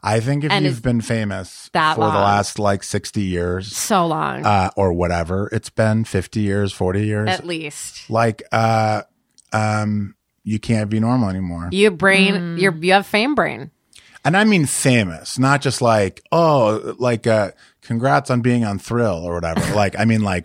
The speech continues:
Speaker 1: re-, really, uh, that's not a dig at you. Like, I mean, like, really, ev-, like, like, what famous used to be, and now apparent, you know, like, where, like, there were three channels or four channels,
Speaker 2: Yeah.
Speaker 1: and, like, and, like,
Speaker 3: Right.
Speaker 1: and, like, and, like, uh,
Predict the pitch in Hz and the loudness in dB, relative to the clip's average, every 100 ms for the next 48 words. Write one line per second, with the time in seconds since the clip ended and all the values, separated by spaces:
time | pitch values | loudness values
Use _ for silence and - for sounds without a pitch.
0 | - 110 107 117 131 131 120 101 90 - | -4 -4 -4 0 2 2 2 0 -4 -10
1 | _ - - 110 113 110 107 113 104 101 | _ -20 -8 -6 -2 -2 -2 -2 -4 -4
2 | 98 104 98 95 95 92 107 117 131 127 | -6 -4 -4 -4 -4 0 2 2 2 0
3 | 110 101 107 127 131 123 120 113 104 _ | -2 -4 -2 0 0 0 -2 -4 -8 _
4 | _ _ _ _ _ _ 113 113 - 113 | _ _ _ _ _ _ -2 -2 -2 -4
5 | 95 - - 120 110 - 117 - 127 127 | -4 -16 -4 0 0 0 -2 0 2 2
6 | 110 95 95 117 120 - 107 98 90 85 | 2 -2 2 2 2 0 -2 -2 -2 -4
7 | 82 80 80 _ _ _ _ _ _ - | -8 -10 -12 _ _ _ _ _ _ -6
8 | 104 104 110 107 - 117 107 120 101 87 | -2 0 0 0 0 -2 -2 -4 -2 -4
9 | 85 - 113 104 95 98 92 98 - - | -8 -6 -2 0 0 -2 -2 -2 -4 -4
10 | 104 92 101 92 87 82 - 95 87 90 | -2 -2 -2 -2 -4 -6 -6 -6 -6 -2
11 | 208 214 156 101 98 95 - 123 113 101 | 0 0 0 -2 -2 -2 -2 2 2 0
12 | - - 165 165 151 143 123 117 107 - | -6 -8 -4 -4 -6 -2 0 2 0 -6
13 | _ _ _ _ - 113 107 101 - 101 | _ _ _ _ -6 -4 -2 -4 -2 -4
14 | 90 | -4